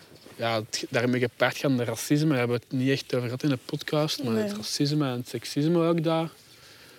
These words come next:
Speaker 1: heel erg gepusht wordt terug. Op vlak van oorlogsgevaar, allee, op heel veel, heel veel niveaus. Ehm, en we geloven eigenlijk een beetje dat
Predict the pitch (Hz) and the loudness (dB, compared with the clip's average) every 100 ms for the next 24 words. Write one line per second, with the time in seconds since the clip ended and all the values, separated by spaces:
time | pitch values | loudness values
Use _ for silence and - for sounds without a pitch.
0 | - - - - 135 160 - 135 - 165 | -20 -20 -8 0 2 2 0 -8 -2 2
1 | 175 - - 170 - - 180 - - - | 2 2 0 -2 -4 0 0 0 -12 -14
2 | 139 - 143 - 139 135 151 165 - 143 | -6 -2 0 2 2 6 6 6 6 4
3 | 165 165 175 - 139 127 127 156 160 143 | 6 6 6 4 4 4 4 6 6 6
4 | 143 135 - 123 160 151 139 127 104 120 | 4 4 0 0 2 2 2 0 0 2
5 | 165 - - - - - - - - - | 2 0 -8 -16 -20 -20 -20 -20 -20 -20
6 | - - - - - - - - - - | -20 -20 -20 -20 -20 -20 -20 -20 -20 0
7 | 151 139 135 131 131 139 - 147 143 143 | 4 8 8 8 6 4 4 6 8 8
8 | 160 175 185 180 170 165 170 170 156 | 8 8 6 6 4 4 4 4 4